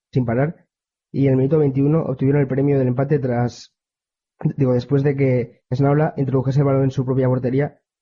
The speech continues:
en un saque de esquina. Solo cinco minutos más tarde fue Juan Domínguez el, el que volvió a adelantar el equipo local tras un golpeo de falta que se coló por la barrera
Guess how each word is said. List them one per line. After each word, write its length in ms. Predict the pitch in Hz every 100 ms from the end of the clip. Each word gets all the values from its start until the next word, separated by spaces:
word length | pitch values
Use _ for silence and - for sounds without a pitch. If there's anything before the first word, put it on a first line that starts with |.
| _
en 100 | 127
un 60 | 127
saque 200 | 131 120
de 80 |
esquina. 380 | 107 - 110 - - _ _ _ _ _
Solo 160 | 151 151
cinco 280 | 165 165 151
minutos 260 | 139 139
más 160 | 135 127
tarde 400 | 143 160 202 - _ _ _
fue 160 | 143 135
Juan 200 | 143 147
Domínguez 460 | 135 143 160 165
el, 280 | 127 123 120
el 120 | - 127
que 80 |
volvió 200 | 127 123
a 20 | 131
adelantar 300 | 139 127 127
el 80 |
equipo 220 | 123 120 123
local 420 | 117 135 160 _ _ _
tras 160 | - 117
un 80 | 139
golpeo 300 | 135 135 131
de 80 | 127
falta 420 | 127 123 123 120
que 100 | 123
se 140 | 131
coló 180 | 123 131
por 120 | 135
la 80 | 120
barrera 500 | 120 123 131 143 -